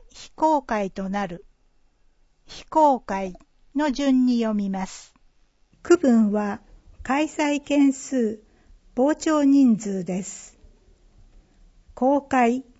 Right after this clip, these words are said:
開催件数九十九、傍聴人数五十九、審議事項によっては非公開となる。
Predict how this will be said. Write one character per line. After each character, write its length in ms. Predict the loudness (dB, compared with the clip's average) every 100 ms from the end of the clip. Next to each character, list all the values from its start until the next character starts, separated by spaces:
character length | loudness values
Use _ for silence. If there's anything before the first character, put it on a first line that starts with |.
| _ _ _ _ _ _ _ _ _ _
開 220 | -2 0
催 340 | 0 0 0 0
件 300 | 2 2 2
数 440 | -2 -2 0 -4 _ _ _ -4
九 320 | 2 2 2
十 340 | 0 0 -2 -6
九、 380 | -2 0 2 -2 _ _ _ _ _ _ _ _ _
傍 200 | 0 2
聴 300 | 2 0 2
人 360 | 6 6 6 2
数 380 | -2 -4 -6 -10 _ -4
五 180 | -2 0
十 340 | 0 0 0
九、 440 | -2 2 2 0 -6 _ _ _ -20 _ _ _ _ _ _ _
審 340 | -6 0 2 2
議 120 | 0
事 160 | -2 0
項 220 | 2 4
に 160 | 4
よ 120 | 2 -2
っ 40 |
て 240 | -2 0
は 280 | 0 -2 -6 -10
非 200 | -20 -4
公 240 | 0 0
開 280 | 0 -2 0
と 160 | -2 -2
な 160 | -2
る。 220 | -2 -6